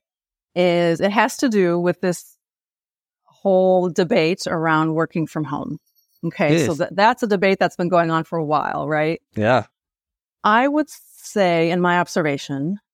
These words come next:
Speaker 1: and you can chime in, I, I would think most engineers are introverts for, for the most part.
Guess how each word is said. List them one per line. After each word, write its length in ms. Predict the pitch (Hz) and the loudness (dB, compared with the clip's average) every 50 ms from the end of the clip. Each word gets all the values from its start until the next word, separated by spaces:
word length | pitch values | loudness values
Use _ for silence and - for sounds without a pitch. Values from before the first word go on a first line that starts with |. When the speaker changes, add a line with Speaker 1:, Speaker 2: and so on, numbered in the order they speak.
| _ _ _ _ _ - 175 | _ _ _ _ _ -8 -4
Speaker 1:
and 180 | 170 175 196 | -2 0 2
you 80 | 233 285 | 0 0
can 160 | - 339 294 | 2 0 -2
chime 320 | 247 - 208 170 156 151 143 | 0 0 -2 -2 -2 -2 -4
in, 240 | 143 143 165 196 - _ - | -4 -4 -4 -6 -6 _ -6
I, 80 | - - - | -8 -6 -2
I 180 | - 208 240 294 | 0 0 2 2
would 160 | 311 320 285 _ _ - | 0 -2 -4 _ _ -2
think 280 | 233 220 214 208 - | 0 0 0 0 -2
most 380 | 208 190 196 202 208 202 - - | -2 0 0 0 0 -2 -2 -2
engineers 540 | 208 196 180 185 175 170 170 165 165 151 170 | -2 -2 0 0 0 0 0 0 0 -2 -2
are 100 | 151 - | -4 -2
introverts 680 | 143 143 - - 139 - - - - - - - - _ _ _ _ _ _ _ _ _ _ _ _ _ _ _ _ | -2 -4 -4 -6 -10 -8 -8 -10 -10 -12 -16 -20 -20 _ _ _ _ _ _ _ _ _ _ _ _ _ _ _ _
for, 140 | - - 247 | -14 -14 -8
for 160 | - - 302 277 | -2 0 0 2
the 80 | 240 | 2
most 240 | 214 180 156 - - | 2 0 0 -2 -6
part. 220 | - - - - | -10 -10 -10 -12